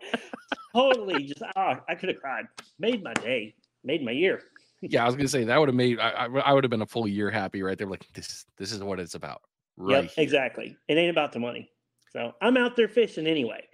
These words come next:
Speaker 1: So I might as well make a little bit from it and share the years of knowledge that I've gained down here in Southwest Louisiana.
Speaker 2: So you br-, brought it in with great, good point with the husband and wife one, 'cause this next part is,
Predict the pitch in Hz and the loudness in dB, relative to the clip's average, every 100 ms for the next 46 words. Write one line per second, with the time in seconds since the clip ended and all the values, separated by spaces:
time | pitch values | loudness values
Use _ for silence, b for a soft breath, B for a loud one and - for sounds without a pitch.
0 | b b b - 101 92 _ 143 156 214 | b b b -10 -8 -8 _ -2 2 2
1 | 202 185 190 175 175 175 170 160 165 - | 2 2 2 2 0 0 0 2 0 0
2 | 165 156 156 156 _ - 143 139 - 160 | -2 0 0 -2 _ -6 -6 -4 0 2
3 | 156 147 143 139 143 135 147 127 135 131 | 4 2 -2 0 2 2 -2 -6 -6 -4
4 | 131 123 - 127 123 117 131 127 117 117 | -4 -6 -6 -6 -4 -6 -6 -4 -4 -4
5 | 120 120 123 - 113 107 117 - 117 101 | -6 -6 -8 -10 -14 -10 -10 -10 -18 -20
6 | 98 - _ _ _ _ _ _ - 110 | -20 -20 _ _ _ _ _ _ -12 -6
7 | 110 117 139 156 - 135 143 135 110 110 | -4 0 0 0 4 6 6 4 0 2
8 | 117 90 - _ 156 160 143 127 113 104 | 0 0 -8 _ -4 0 2 2 2 0
9 | 117 104 98 95 110 107 85 85 - 110 | 0 0 0 2 2 2 -6 -8 -8 -8
10 | 92 90 123 147 117 120 - 104 92 82 | -8 -2 0 2 0 -2 -2 0 0 0
11 | 101 95 90 90 82 - - | -4 -2 -2 -4 -6 -8 -10